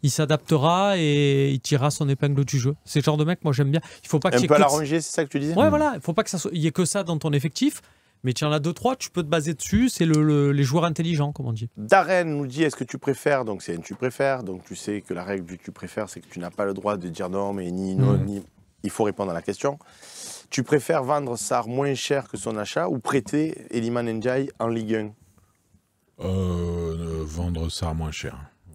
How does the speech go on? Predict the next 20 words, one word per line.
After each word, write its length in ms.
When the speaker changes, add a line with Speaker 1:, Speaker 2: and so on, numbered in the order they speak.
Speaker 3:
Prêter 440
Ndiaye 260
en 80
Ligue 160
un, 100
ça 160
ferait 160
mal 140
au 60
cœur 200
un 80
peu. 120
Speaker 1:
Mm. 80
Ouais, 200
je 240
suis 280
du, 540
du 180
même 160
avis. 240